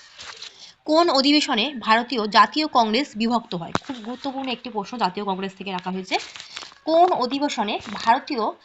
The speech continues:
জাতীয় কংগ্রেস বিভক্ত হয়? লাহোর অধিবেশনে, মিরাট অধিবেশনে, সুরাট অধিবেশনে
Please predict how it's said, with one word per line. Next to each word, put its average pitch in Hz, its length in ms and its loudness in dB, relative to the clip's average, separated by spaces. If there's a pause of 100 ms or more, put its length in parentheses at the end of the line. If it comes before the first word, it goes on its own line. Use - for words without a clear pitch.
(200)
জাতীয় 233 440 4 (120)
কংগ্রেস 233 300 2 (120)
বিভক্ত 214 380 -4
হয়? 175 140 -14 (400)
লাহোর 262 340 6
অধিবেশনে, 285 420 -6 (220)
মিরাট 240 320 4
অধিবেশনে, 277 380 -8 (140)
সুরাট 262 360 2
অধিবেশনে 208 340 -8